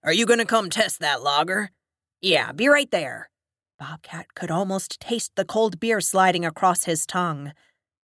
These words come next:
Yelena's face fell. "I'll get going then. It was nice to meet you, William. Bobcat?"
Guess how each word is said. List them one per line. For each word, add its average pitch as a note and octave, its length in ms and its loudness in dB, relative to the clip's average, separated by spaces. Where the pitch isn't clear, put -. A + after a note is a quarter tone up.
Yelena's E3+ 500 -8
face F3+ 320 -4
fell. C3+ 420 -8
"I'll A#3 320 -2
get A#3 280 -4
going G3 320 2
then. D#3+ 320 -4
It B3 200 -10
was A#3+ 220 0
nice C#4+ 280 4
to C4+ 120 4
meet D#4 280 4
you, F3 240 -4
William. G3 640 0
Bobcat?" A#3+ 720 -2